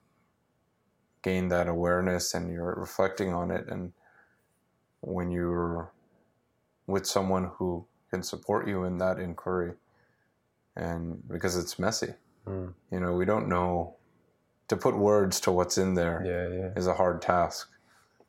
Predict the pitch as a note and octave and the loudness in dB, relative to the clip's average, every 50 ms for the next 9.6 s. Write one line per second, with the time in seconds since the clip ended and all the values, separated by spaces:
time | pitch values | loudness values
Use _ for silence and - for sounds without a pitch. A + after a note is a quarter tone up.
0 | _ _ _ _ _ - - E2+ E2+ E2+ E2+ E2+ E2 E2 E2+ E2 E2 E2+ G#2 A#2 | _ _ _ _ _ -6 -4 -2 -2 -2 -2 -4 -4 -6 -8 -8 -10 -12 -14 -16
1 | - - _ _ _ _ _ _ _ _ _ _ _ _ _ _ _ _ _ _ | -20 -20 _ _ _ _ _ _ _ _ _ _ _ _ _ _ _ _ _ _
2 | _ _ _ _ _ _ _ _ - A2 F#2 E2 - _ _ _ _ _ _ _ | _ _ _ _ _ _ _ _ -8 -8 -8 -8 -8 _ _ _ _ _ _ _
3 | _ _ _ _ _ _ _ - _ _ _ _ _ _ _ _ _ _ - - | _ _ _ _ _ _ _ -20 _ _ _ _ _ _ _ _ _ _ -20 -12
4 | G2 - G2 F#2+ F2 F2+ F#2 F2+ F2 F2 F2 E2+ E2 - - E2+ - - E2 F2 | -4 -4 -2 -2 0 2 2 2 4 2 0 -2 -4 -4 -6 -4 -2 0 2 0
5 | F#2+ F#2+ - - G2+ F#2 - G2 G2 G2+ - - - _ _ _ _ _ _ _ | 0 -2 -2 -4 -4 -4 -2 -4 -6 -6 -6 -14 -20 _ _ _ _ _ _ _
6 | - - _ _ _ _ _ _ _ _ _ _ _ _ - - G2 F#2+ F#2 F2+ | -20 -20 _ _ _ _ _ _ _ _ _ _ _ _ -4 0 2 4 4 4
7 | F2 E2+ F2 F2 - _ _ _ - - - _ _ _ _ _ _ _ _ _ | 2 0 -2 -6 -8 _ _ _ -20 -20 -20 _ _ _ _ _ _ _ _ _
8 | _ - _ - - G2 - - - F#2 F2+ - F#2 F2 E2+ E2+ E2+ - - - | _ -20 _ -6 -6 -6 -4 0 2 2 2 2 0 -2 -2 -2 -4 -8 -8 -8
9 | F2 F2 - F2+ F2 - - F#2 F2 E2+ E2 E2+ | -8 -4 -2 -4 -4 -2 -4 -4 -4 -4 -4 -8